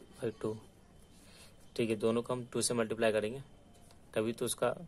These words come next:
twice होगा, दुगना होगा। तो minus का फ़ोर बाई टेन,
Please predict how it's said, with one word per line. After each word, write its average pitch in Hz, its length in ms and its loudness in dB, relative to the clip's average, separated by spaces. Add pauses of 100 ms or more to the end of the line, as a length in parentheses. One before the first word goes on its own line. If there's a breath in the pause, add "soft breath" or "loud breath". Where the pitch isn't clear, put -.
(140)
twice 113 260 6
होगा, 120 200 2
दुगना 110 280 0
होगा। 113 260 -4 (1080 loud breath)
तो 110 80 -4
minus 113 200 0
का 117 120 -2
फ़ोर 117 280 4
बाई 117 280 2 (480)
टेन, 113 240 0